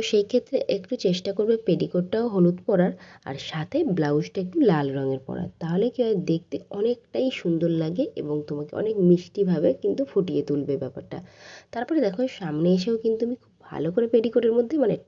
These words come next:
টাইটভাবে শাড়িটাকে দিয়ে নিয়েছি, দেখতে পাচ্ছ? যত টাইটভাবে শাড়ি পরবে, তোমাদেরকে ততটাই স্লিম দেখাবে, টল দেখাতে সাহায্য করবে। এবার আমরা চলে গেলাম ডাইরেক্ট আঁচলে। এখন আমরা রেডি করব আঁচলটাকে।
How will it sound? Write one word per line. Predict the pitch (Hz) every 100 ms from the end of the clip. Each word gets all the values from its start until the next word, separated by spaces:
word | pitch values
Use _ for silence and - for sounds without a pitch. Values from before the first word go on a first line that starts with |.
| 156
টাইটভাবে | 156 208 214 190 170 202
শাড়িটাকে | 175 165 185 196 180
দিয়ে | 214 233
নিয়েছি, | 185 151 - 220
দেখতে | - 269
পাচ্ছ? | 269 - - _ _ - - - -
যত | 202 - -
টাইটভাবে | 151 151 170 220 226
শাড়ি | - 196 220
পরবে, | 220 190 202
তোমাদেরকে | 170 151 156 180 180
ততটাই | 160 175 202 208 185
স্লিম | 190 196 202 165
দেখাবে, | 160 160 - -
টল | 185 180 185
দেখাতে | 151 147 - 180
সাহায্য | 160 135 131 139 143
করবে। | 135 143 - - - - 156
এবার | 165 180
আমরা | 196 208
চলে | 247 247 247
গেলাম | 302 359 190
ডাইরেক্ট | 160 143 240 - 160
আঁচলে। | - 131 - - _ _ _ 165
এখন | 175 185
আমরা | 185 202
রেডি | 202 226 277
করব | 285 - -
আঁচলটাকে। | 202 180 143 135 -